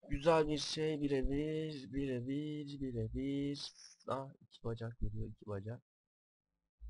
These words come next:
Tırpan, tırpan. Bizimki demiş kılıç. Boş ver tırpanı.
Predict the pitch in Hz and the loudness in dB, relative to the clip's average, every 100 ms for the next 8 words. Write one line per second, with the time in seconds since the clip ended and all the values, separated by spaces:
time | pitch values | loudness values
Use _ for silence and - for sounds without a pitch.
0 | - - 104 107 113 110 - 101 113 117 | -10 -8 -6 -4 -4 -4 -8 -6 -4 -2
1 | 117 110 110 - 101 - - - - - | -4 -8 -10 -8 -8 -8 -14 -16 -14 -16
2 | - - 92 - 82 - - - 90 | -10 -8 -8 -8 -10 -10 -18 -12 -12